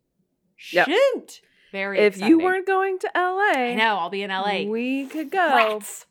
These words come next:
Speaker 1: to the reenactment.
Speaker 2: Shit. Poorly timed. Poorly timed on
Speaker 1: So
Speaker 2: my part.
Speaker 1: poorly timed. You know what? We'll just have to do it next year. It's just gonna
Speaker 2: Exactly.
Speaker 1: have to be a thing we do.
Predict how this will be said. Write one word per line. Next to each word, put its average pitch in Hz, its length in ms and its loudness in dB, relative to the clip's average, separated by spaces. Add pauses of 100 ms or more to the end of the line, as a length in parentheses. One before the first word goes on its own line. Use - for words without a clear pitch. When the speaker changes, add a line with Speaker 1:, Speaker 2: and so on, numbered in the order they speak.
(340)
Speaker 1:
to 240 140 -8
the 226 80 -2
reenactment. 202 920 -8 (460)
Speaker 2:
Shit. - 840 -18 (400)
Poorly 311 480 -2
timed. 175 520 -10 (120)
Poorly 269 420 -4
timed 202 320 -8
on 170 100 -8
Speaker 1:
So 160 40 -12
Speaker 2:
my 311 140 -2
part. - 220 -14
Speaker 1:
poorly 359 340 -2
timed. 165 460 -8 (580)
You 254 100 -10
know 254 140 -6
what? 285 220 -6
We'll 294 120 -8
just 277 180 -12
have 285 140 -10
to 277 100 -14
do 269 140 -8
it - 140 -4
next - 340 -12
year. 214 300 -10 (180)
It's 208 140 -18
just 233 120 -10
gonna 226 40 -4
Speaker 2:
Exactly. 226 300 -4
Speaker 1:
have 196 80 -10
to 226 40 -16
be 226 120 -8
a 220 40 -4
thing 202 300 -10
we 202 120 -10
do. 175 320 -12